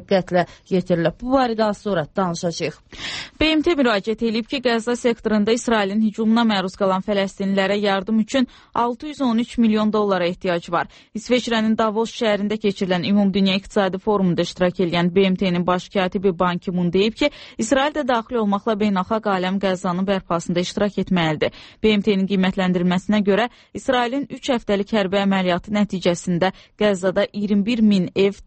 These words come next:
Speaker 2: ya tamamilə dağıdılıb, ya da yararsız hala salınıb.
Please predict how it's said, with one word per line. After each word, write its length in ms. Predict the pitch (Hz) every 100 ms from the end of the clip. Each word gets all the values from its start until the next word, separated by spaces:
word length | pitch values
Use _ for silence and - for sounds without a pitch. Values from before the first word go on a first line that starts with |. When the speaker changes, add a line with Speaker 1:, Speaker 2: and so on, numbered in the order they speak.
| -
Speaker 2:
ya 160 | 202
tamamilə 520 | 202 196 180 185 220 202
dağıdılıb, 420 | 196 185 196 202
ya 160 | 196
da 80 | 175 175
yararsız 580 | 185 175 160 - 165
hala 220 | - 170 156
salınıb. 500 | - 147 104 -